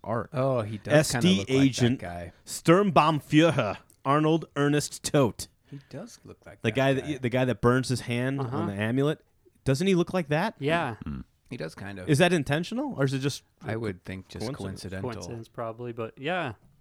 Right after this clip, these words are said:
Speaker 1: He looks like the bad
Speaker 3: Uh-huh.
Speaker 1: guy from Raiders of the Lost Ark.
Speaker 3: That's funny.
Speaker 1: And he's creepy and weird,
Speaker 3: Mm-hmm.
Speaker 1: and I
Speaker 2: Yeah.
Speaker 1: love the character.
Speaker 3: Yeah.
Speaker 1: So he starts talking to him about church, and the, and the guy's like, "Oh, yeah." And right then, the pharmacist comes back. He goes, "Hey,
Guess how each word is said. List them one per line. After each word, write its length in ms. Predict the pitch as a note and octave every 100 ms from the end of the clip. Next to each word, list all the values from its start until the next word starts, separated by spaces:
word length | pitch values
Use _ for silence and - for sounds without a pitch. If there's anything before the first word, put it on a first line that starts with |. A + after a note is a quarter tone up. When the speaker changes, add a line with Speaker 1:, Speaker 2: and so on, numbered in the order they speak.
| _
Speaker 1:
He 160 | - C3+
looks 280 | B2+ C#3+ C#3
like 160 | C#3+
the 80 | -
bad 280 | - A2 A2+
Speaker 3:
Uh-huh. 120 | A2
Speaker 1:
guy 60 | B2+
from 180 | C#3 G#2
Raiders 240 | G2+ G#2
of 60 | B2
the 60 | C3
Lost 280 | D3 -
Ark. 300 | F#3+ G3 - - _ B2+
Speaker 3:
That's 160 | - -
funny. 200 | - D#3
Speaker 1:
And 80 | F3+
he's 160 | F3
creepy 560 | - - - C4+ - B3
and 140 | A#3
weird, 340 | B3+ C#4 C#3 C#3+
Speaker 3:
Mm-hmm. 300 | C3+ C3+ D3
Speaker 1:
and 100 | C#3+
I 60 |
Speaker 2:
Yeah. 60 | D#3
Speaker 1:
love 220 | E3 F#3 E3
the 60 |
character. 520 | - E3 D3+ - E3 -
Speaker 3:
Yeah. 60 | - _ - - _ _
Speaker 1:
So 260 | - E3+ D#3
he 140 | D#3
starts 280 | D#3 F3+ -
talking 300 | - C#3+ C#3+
to 80 | B2
him 60 | C3
about 260 | A2 G2+ -
church, 560 | - G2+ F#2+ F#2 -
and 140 | F2+ F2
the, 100 | F2+
and 200 | F2+ F2
the 60 | E2+
guy's 360 | F2+ F2 D#2+
like, 140 | F2 F#2+
"Oh, 240 | A#2+ A2+
yeah." 400 | F#2+ F#2 F2+ F2+ -
And 240 | F#2+ F2+
right 220 | G2+ C#3 A#2
then, 480 | G#2 G#2+ F2+ F2 - _ _
the 80 | -
pharmacist 560 | - A2+ A#2 - F#2+ -
comes 240 | G2+ F#2
back. 200 | G2 F#2+
He 60 | G#2
goes, 140 | G#2+
"Hey, 260 | D3 C3